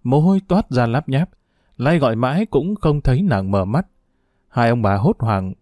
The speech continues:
bà trách ông, ông trách bà, người nọ đổ lỗi cho người kia.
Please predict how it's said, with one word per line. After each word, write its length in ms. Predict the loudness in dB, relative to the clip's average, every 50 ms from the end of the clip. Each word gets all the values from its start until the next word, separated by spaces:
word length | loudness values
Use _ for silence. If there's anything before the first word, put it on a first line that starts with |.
| _ _ _ _ _ _
bà 300 | -4 0 0 2 2 0
trách 240 | 0 0 -2 -2 0
ông, 220 | 0 0 0 0 -2 -4 _ _ _
ông 260 | 0 0 0 -2 -2
trách 240 | -2 -4 -2 -2 -2
bà, 300 | 0 0 0 -2 -4 -6 _ _
người 180 | -2 0 0 2
nọ 180 | 2 0 0 0
đổ 200 | 0 0 2 2
lỗi 320 | 2 0 0 0 -2 -2 0
cho 100 | -2 0
người 160 | 0 0 -4
kia. 280 | -2 0 0 2 2